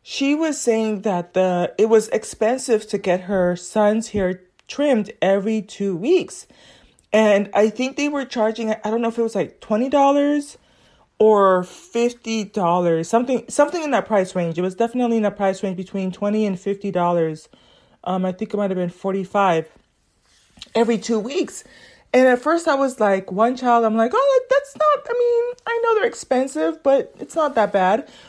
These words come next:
But then I did the math. I'm like, "Wait, wait, wait, wait, wait." So she's spending anywhere from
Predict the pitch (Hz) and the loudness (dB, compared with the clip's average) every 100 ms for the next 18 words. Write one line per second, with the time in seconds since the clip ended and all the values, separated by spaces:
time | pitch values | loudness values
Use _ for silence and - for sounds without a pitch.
0 | _ _ 311 311 311 269 247 240 202 254 | _ _ -2 2 2 2 0 0 0 0
1 | 302 208 185 185 170 185 185 151 - - | 0 0 -2 -4 -4 -2 -2 -2 -2 -2
2 | - 139 - 117 - - 196 185 - 302 | -2 -4 -4 -6 -6 -2 -2 -2 -2 -2
3 | 339 - 262 254 247 214 240 247 226 202 | 0 0 2 2 -2 -2 0 0 0 0
4 | 202 202 190 175 175 175 | -2 -4 -2 0 -2 -4